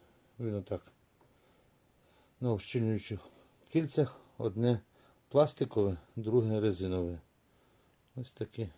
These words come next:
носик. І далі такий хитрий механізм. Спочатку потрібно, е,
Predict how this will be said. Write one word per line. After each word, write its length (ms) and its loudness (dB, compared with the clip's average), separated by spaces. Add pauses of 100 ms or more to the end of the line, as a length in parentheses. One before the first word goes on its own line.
носик. 460 -6 (2500)
І 100 -6
далі 360 6
такий 300 2
хитрий 360 2
механізм. 580 2 (720)
Спочатку 680 0
потрібно, 580 2 (680)
е, 40 -6